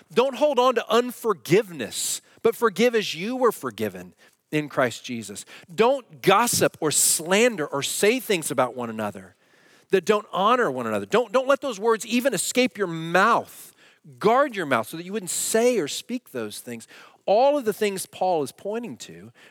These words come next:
are things that disrupt the unity of the body. And we might think to ourselves, "Now, like, when I read this list, if I'm honest," and you can see if, if this is where your head goes,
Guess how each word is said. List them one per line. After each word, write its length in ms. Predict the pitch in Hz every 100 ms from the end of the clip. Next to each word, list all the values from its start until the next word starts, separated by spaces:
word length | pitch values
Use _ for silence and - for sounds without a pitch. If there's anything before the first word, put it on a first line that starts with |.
| _
are 160 | 147 147
things 420 | - 202 202 156
that 220 | 151 135
disrupt 580 | 180 165 - 143 180 -
the 100 | 151
unity 460 | 131 147 170 160 160
of 120 | 123
the 80 | 113
body. 520 | 139 147 120 98 _ _ - -
And 80 | 220
we 80 | 233
might 220 | 262 262
think 160 | 233 202
to 80 | 165
ourselves, 200 | 165 196
"Now, 100 | 208
like, 140 | 170
when 120 | 196
I 220 | 202 240
read 220 | 277 254 196
this 200 | 175 135
list, 160 | -
if 100 | 127
I'm 180 | 175 185 -
honest," 380 | 180 123 98
and 100 | 135
you 60 | 151
can 120 | 165
see 180 | - 170
if, 200 | 147 143
if 180 | 156 -
this 220 | 151 -
is 100 | 123
where 140 | 123
your 140 | 123 147
head 200 | 113 104
goes, 280 | 101 104